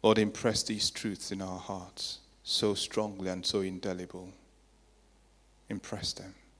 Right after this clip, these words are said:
Inscribe them, Lord. Impress them in our spirits.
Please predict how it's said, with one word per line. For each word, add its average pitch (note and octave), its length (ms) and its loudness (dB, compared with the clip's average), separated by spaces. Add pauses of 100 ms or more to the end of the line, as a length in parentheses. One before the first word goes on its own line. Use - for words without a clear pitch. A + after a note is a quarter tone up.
(840)
Inscribe G#2 600 4
them, G2 180 -2
Lord. F#2 400 -8 (1500)
Impress G2+ 500 -2
them G2 140 -4
in F#2 100 -6
our F#2 200 -8
spirits. - 720 -6